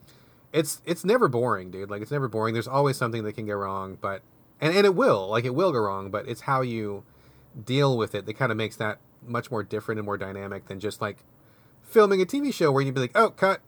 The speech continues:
you know, we're not gonna do that, like, re-, try it again." And this time, you know, there's no retrying 'cause you're on stage and there's, like, you know, five hundred people in the audience. You can't just stop and start over. So you gotta just move ahead. It's, it's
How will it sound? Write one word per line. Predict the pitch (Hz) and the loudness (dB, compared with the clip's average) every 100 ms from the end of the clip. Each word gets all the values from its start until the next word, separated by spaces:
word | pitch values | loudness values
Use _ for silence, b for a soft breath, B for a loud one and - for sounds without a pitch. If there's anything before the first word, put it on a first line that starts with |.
| - | -8
you | 147 | -4
know, | 131 131 - | -4 -4 -4
we're | 151 | -2
not | 170 | -2
gonna | 156 151 | -2 -4
do | 160 | -2
that, | 147 131 | -2 -2
like, | 117 | -6
re-, | - 113 | -6 -10
try | - 139 | -2 0
it | 185 | 0
again." | 214 175 156 | 0 -2 -4
And | 131 131 | -4 -4
this | 143 | -4
time, | 160 147 165 | -4 -4 -2
you | |
know, | 139 | -2
there's | 127 123 | -2 -2
no | 135 | -2
retrying | 127 - 147 101 | -4 -6 -8 -8
'cause | 98 98 | -8 -8
you're | 104 | -8
on | 101 | -8
stage | - 107 104 | -6 -6 -4
and | 104 | -8
there's, | 98 | -6
like, | 101 98 - B B B B B - | -8 -10 -14 B B B B B -12
you | 113 | -10
know, | 90 | -10
five | - 107 | -4 -2
hundred | 113 104 | -2 -4
people | 120 110 | -4 -6
in | 98 | -4
the | |
audience. | 104 113 98 - | -2 -4 -4 -8
You | |
can't | 110 | -8
just | 104 - | -6 -8
stop | - 110 107 | -2 -2 -2
and | 95 | -6
start | 98 95 | -6 -4
over. | 107 95 | -4 -4
So | 90 98 | -8 -8
you | 98 | -8
gotta | 101 98 | -6 -6
just | 95 90 - - | -8 -12 -16 -18
move | 104 104 92 | -12 -10 -10
ahead. | 107 95 92 | -12 -12 -12
It's, | - | -6
it's | 226 - | -6 -8